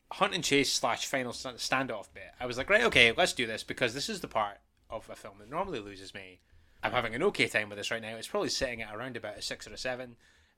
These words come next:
Let's just see to what extent this flies off the deep end when it has to resolve itself. I actually think that basically everything that happens from here on out is really fun.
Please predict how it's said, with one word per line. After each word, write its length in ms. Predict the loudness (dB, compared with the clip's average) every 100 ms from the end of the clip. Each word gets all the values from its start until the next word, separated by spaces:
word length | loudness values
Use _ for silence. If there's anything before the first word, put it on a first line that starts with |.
| -16 2
Let's 240 | 4 4
just 220 | 2 2
see 460 | -2 -4 -8 -12 -20 _ _ -14
to 100 | 0
what 240 | 6 8 6
extent 400 | 0 0 -2 -4
this 140 | -10
flies 360 | -6 0 0 0
off 140 | -4
the 60 | -6
deep 220 | -12 -12
end 320 | -14 -14 -20 -20 _ _ -6
when 160 | 0 0
it 60 | 2
has 260 | 0 -2
to 100 | -8
resolve 360 | -10 -8 -8 -8
itself. 420 | -16 -16 -20 -20 _ _ _ _ _ _ _ _ _ 2
I 260 | 6 8
actually 280 | 6 6 4
think 320 | 4 0 2
that 320 | 4 4 2 _ _
basically 680 | 8 10 8 2 2 4 6
everything 460 | 4 0 0 0
that 140 | 0 -2
happens 380 | -4 -6 -6 -4
from 100 | -2
here 180 | 0 2
on 80 | 2
out 180 | -2 -10 _ _ _ _ _ _ -8
is 340 | -8 -6 -10 _ _
really 540 | -14 -4 0 0 -2
fun. 400 | -10 -12 -14 -16